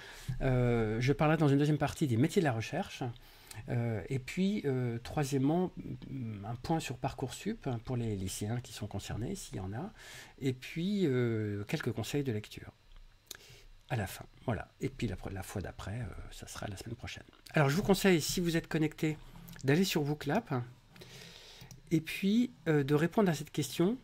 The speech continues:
pour voir d'abord si ça marche, puis en plus, ça m'intéresse. Donc, si vous êtes sur booklap point com, voilà, c'est écrit en haut de la, de la page web. Je vais vous les mettre là. booklap point com slash astropublic. Normalement, il y a une question qui vous est posée, qui demande juste votre âge. Comme ça, moi, ça me permet de voir d'abord si le système fonctionne.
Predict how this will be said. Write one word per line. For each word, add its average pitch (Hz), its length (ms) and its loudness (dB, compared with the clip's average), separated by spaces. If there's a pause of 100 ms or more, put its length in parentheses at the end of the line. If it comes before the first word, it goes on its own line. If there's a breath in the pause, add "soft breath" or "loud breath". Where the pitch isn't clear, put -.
(160)
pour 127 100 2
voir 151 140 4
d'abord 127 240 4
si 135 100 -4
ça 123 140 0
marche, 156 320 2
puis 127 100 -2
en 107 60 0
plus, 160 100 -6
ça - 160 -6
m'intéresse. 123 460 -4
Donc, 127 180 0
si - 160 -6
vous 190 220 0
êtes 180 80 -2
sur - 180 -4
booklap 160 460 -4 (140)
point 147 260 -2
com, 156 320 0
voilà, 123 160 0
c'est 131 140 0
écrit 139 240 0
en 127 40 2
haut 131 160 2
de 127 60 0
la, 117 160 0
de 113 80 -2
la 123 60 -2
page 117 220 -6
web. 113 200 -2 (760)
Je 113 100 -12
vais 104 40 -10
vous 101 60 -6
les 104 80 -4
mettre 110 240 -4
là. 110 100 -4 (760 loud breath)
booklap 151 260 0
point 156 120 2
com 156 180 4
slash - 320 -2
astropublic. 156 800 -4
Normalement, 147 340 4
il 190 80 4
y 156 40 4
a - 20 4
une 123 160 2 (240)
question 175 500 0
qui - 160 -8
vous 135 220 -2
est - 20 2
posée, 139 220 2
qui 180 100 2
demande 139 160 8
juste 170 140 4
votre 139 260 6
âge. 185 140 6
Comme 143 120 0
ça, 143 120 2
moi, 143 80 4
ça 131 120 2
me 120 60 -2
permet 123 160 4
de 123 80 4
voir 147 320 4
d'abord 123 260 0
si - 200 -4
le 117 40 -4
système - 360 -6
fonctionne. 165 500 0